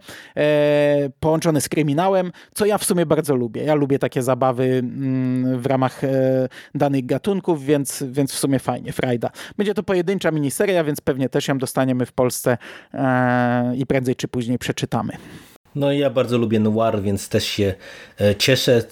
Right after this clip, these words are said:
Speaker 2: Tego rodzaju, e, kompilacji, czyli Gwiezdnych Wojen i kryminału, chyba jeszcze nie czytałem w żadnej inkarnacji, czy to komiksowej, czy, czy książkowej, bo wiem, że w starym kanonie takie rzeczy też już wcześniej bywały.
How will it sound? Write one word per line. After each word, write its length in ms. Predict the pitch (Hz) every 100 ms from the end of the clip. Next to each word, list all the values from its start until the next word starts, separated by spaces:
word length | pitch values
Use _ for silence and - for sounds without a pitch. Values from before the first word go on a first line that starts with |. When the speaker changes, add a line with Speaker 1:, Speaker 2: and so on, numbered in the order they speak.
| 107
Speaker 2:
Tego 240 | - 147 143
rodzaju, 640 | 127 117 120 113 113 107 107 107 104
e, 40 | 101
kompilacji, 760 | - 113 104 113 117 - 113
czyli 280 | 104 107 104
Gwiezdnych 440 | 95 104 101 107 95
Wojen 240 | 107 104
i 80 | 98
kryminału, 520 | - 104 104 104 104
chyba 260 | - 160 107
jeszcze 240 | - -
nie 340 | 98 98 95
czytałem 580 | 87 - 104 98 92 90 92
w 140 | 98 87
żadnej 440 | 104 90 92 92 - - - - -
inkarnacji, 720 | 104 107 117 101 104 101 -
czy 140 | 101 101
to 80 | -
komiksowej, 720 | 107 101 95 - 95 104 95
czy, 340 | - 101 95
czy 120 | -
książkowej, 600 | - - 104 - 113 113
bo 120 | 101 92
wiem, 160 | 101
że 140 | 92 95
w 140 | -
starym 280 | - 101 101
kanonie 340 | - 101 101
takie 220 | 92 -
rzeczy 220 | 98 104 98
też 240 | - -
już 220 | 107 -
wcześniej 440 | - - 110 120 101
bywały. 480 | 98 107 110 123